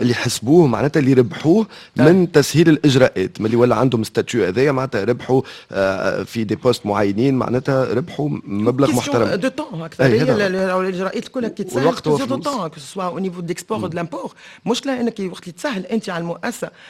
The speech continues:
Speaker 2: في الاجراءات، ما عادش تكون اجراءات
Speaker 1: مم.
Speaker 2: معقده، ما عادش فما اك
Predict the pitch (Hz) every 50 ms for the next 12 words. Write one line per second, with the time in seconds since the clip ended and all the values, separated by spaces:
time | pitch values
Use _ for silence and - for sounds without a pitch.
0 | - - - - - - - 208 165 - - 196 160 156 165 151 - - 247 277
1 | 262 - 185 190 190 - - - _ - 196 185 175 170 165 185 180 175 165 160
2 | 151 165 220 - - 220 202 196 190 - - 202 190 - - -